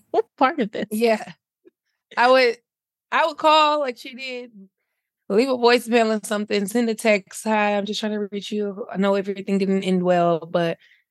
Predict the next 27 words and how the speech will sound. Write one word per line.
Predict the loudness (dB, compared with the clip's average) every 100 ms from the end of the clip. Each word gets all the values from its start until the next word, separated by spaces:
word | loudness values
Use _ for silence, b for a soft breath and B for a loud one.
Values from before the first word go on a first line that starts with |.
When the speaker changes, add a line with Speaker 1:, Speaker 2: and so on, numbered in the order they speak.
| _
Speaker 2:
just | -10 -6
wanted | -2 -2 -2
to |
say | -2 0
I'm | 0
sorry," | -2 -4 -4
and | -6 -8
then | -6 -4
leave | -4
it | -4
at | -4
that. | -8 -8 _ _ _ _ -4
I'm | 0
Speaker 1:
Yes. |
Speaker 2:
not | 0 2
about | 2
to | 0
keep | -2 -2 -2
calling | -10 -12 -12
you | -6 -4
every | -4 -6
day | -6 -6
now. | -8 -12 -16 -20 _
Speaker 1:
Yeah. | 6 6 2
<laughs> | -14 -20 -20 -20 _ -20 _ _ _ _ _ _ -20 B B B B B B B _ _ _
All | 2 4
right. | 4 2